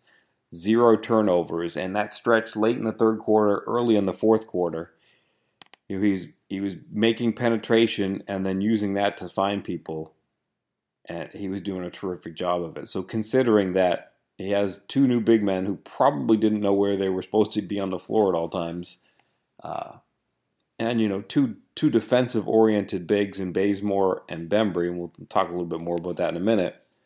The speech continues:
uh, just all things considered, the fact that the bench was able to produce consistent offense and was really the place where the Hawks gained their edge in this game. Uh, good things,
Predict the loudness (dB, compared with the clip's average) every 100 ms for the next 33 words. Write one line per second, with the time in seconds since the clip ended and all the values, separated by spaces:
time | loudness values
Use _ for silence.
0 | _ _ _ _ -14 -14 -14 -20 _ -12
1 | -10 -4 2 4 4 -2 -2 -6 -8 -2
2 | -2 -2 -6 -4 -2 -2 -6 -8 -4 -2
3 | -2 -4 -4 -2 -2 -4 -6 -12 -14 -16
4 | -16 -8 -4 -2 -4 -8 -8 -6 -8 -6
5 | -2 0 0 0 -2 -4 -4 -2 2 4
6 | 4 0 -4 _ _ _ _ _ -12 -2
7 | 2 2 0 0 2 2 -2 _ _ _
8 | -6 0 2 2 -4 -4 -2 0 0 0
9 | 0 0 0 0 -2 -2 -4 -4 -2 -2
10 | -6 -12 _ _ _ _ _ _ _ _
11 | _ -16 -10 -10 -10 -8 -6 -6 -6 -6
12 | -6 -10 -12